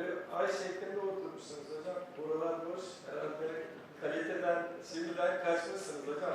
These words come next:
Bence yaklaşın biraz. E, daha mı iyi olur? Yani, bilmiyorum, buralar açık. Biraz çünkü sunumda göstereceğim.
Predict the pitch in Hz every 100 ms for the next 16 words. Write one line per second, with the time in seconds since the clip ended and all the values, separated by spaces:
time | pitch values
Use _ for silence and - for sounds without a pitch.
0 | - 151 151 165 156 151 160 170 170 -
1 | 143 - - - - - - - - -
2 | - 135 135 - 127 - - - - -
3 | - - - - - - - 139 143 139
4 | 135 131 - - - 131 131 - - -
5 | - - 147 147 143 127 127 135 135 139
6 | 139 139 170 - - - - 165 170 165
7 | 175 170 175 175 - - - - - 156
8 | 156 170 180 165 - - 127 - - -